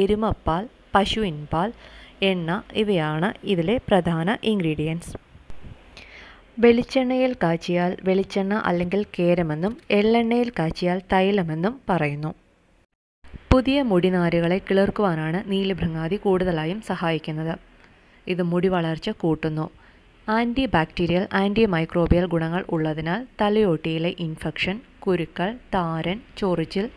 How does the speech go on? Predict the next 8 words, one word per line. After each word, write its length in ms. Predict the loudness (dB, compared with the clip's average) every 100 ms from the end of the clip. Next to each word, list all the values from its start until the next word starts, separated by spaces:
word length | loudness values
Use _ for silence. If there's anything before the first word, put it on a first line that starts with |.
| 0
ഇവയെ 200 | 2 2 2
ചെറുക്കുന്നു. 420 | 0 0 -4 -6 -6 -10 -18 -18 -18 -18 -18 -18 -18 -10 -2
അകാല 300 | 2 4 4 4
നര 160 | 2 2 2
ഒഴിവാക്കുവാനും 800 | 2 2 2 0 0 -2 -2 -4 -8 -18 -20 -2
ചെമ്പൻ 360 | 0 0 0 0
നിറം 200 | 0 0 0
മാറ്റി 280 | -2 -4